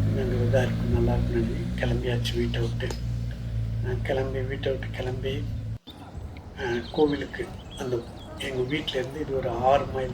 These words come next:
தூரத்துல இருக்கிற ஒரு கணேச டெம்பிள். அங்க என் ஃபேமிலி மெம்பர்ஸ் எல்லாம் வந்துட்டாங்க. என் தம்பி, தம்பியோட பொண்ணு, அவங்க ஒய்ஃப் முரளி, சதீஷ், டாலஸ்ல இருந்து எல்லாரும் அவங்க வந்திருந்தாங்க.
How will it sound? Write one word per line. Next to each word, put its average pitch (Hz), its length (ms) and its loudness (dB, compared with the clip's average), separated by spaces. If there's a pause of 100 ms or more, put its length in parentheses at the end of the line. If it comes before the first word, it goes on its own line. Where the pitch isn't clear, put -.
(100)
தூரத்துல 135 300 -4
இருக்கிற 123 360 -4
ஒரு 175 240 0
கணேச 127 500 -2
டெம்பிள். - 380 -4 (580)
அங்க 131 180 -2
என் 127 180 2
ஃபேமிலி 135 300 -2
மெம்பர்ஸ் 123 460 -2
எல்லாம் 117 180 -4
வந்துட்டாங்க. - 380 -4 (100)
என் - 320 -8
தம்பி, - 280 -8 (300)
தம்பியோட 123 380 -4 (100)
பொண்ணு, 120 280 -4
அவங்க 120 380 -2
ஒய்ஃப் - 380 -8 (520)
முரளி, 127 480 -2 (520)
சதீஷ், 127 560 -2 (340)
டாலஸ்ல 123 400 0
இருந்து 120 260 -2
எல்லாரும் 117 320 -2
அவங்க 117 280 -4
வந்திருந்தாங்க. 117 680 -4